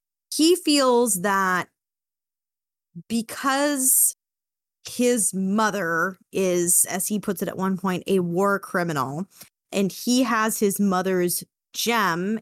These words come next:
and gems don't understand that, that the only way that he can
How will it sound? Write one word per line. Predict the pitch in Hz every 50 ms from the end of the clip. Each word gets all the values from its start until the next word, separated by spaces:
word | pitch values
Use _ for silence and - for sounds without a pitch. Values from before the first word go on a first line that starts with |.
| -
and | - 185 180 175 180 170
gems | - 190 185 185 190 196 - -
don't | 190 190 185 180 - -
understand | 185 185 175 185 160 - - - - 214 214 214 208 202 175
that, | 170 170 170 160 160 - - _ - - - _ _ _ _ _ -
that | 180 170 175 202 190 190 190 185 - 185 180 -
the | 214 214 214 - _ -
only | 208 233 247 254 262 277 277 285 285 285 277 262
way | 208 196 214 214 208 202 196 190 190 185 190
that | 180 196 175 208
he | - - 208 185 -
can | - 220 185 170 165